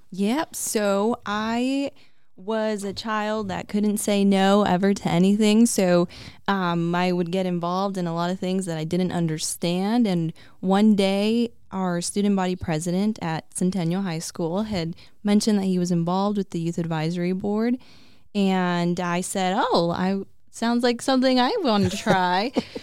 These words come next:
Speaker 1: So I applied and, um, had an interview process, and then I was accepted onto the board. I believe they allow twenty-five youth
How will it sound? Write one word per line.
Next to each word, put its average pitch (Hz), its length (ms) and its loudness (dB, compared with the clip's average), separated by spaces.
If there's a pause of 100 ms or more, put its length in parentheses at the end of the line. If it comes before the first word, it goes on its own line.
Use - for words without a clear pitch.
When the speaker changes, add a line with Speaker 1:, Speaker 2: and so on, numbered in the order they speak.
(140)
Speaker 1:
So 240 260 4
I 240 140 6
applied 233 800 2
and, 190 340 4 (440)
um, 175 680 0 (520)
had 185 200 -4
an 160 120 0
interview 240 440 4
process, 214 840 -4
and 180 160 -2
then 175 140 -2
I 170 140 -2
was 165 280 -4
accepted 196 560 -6
onto 175 280 -4
the 170 80 -2
board. 160 480 -4
I 185 80 -6
believe 185 380 0
they 185 160 0
allow 160 320 -2
twenty-five 175 840 0 (520)
youth 185 520 -6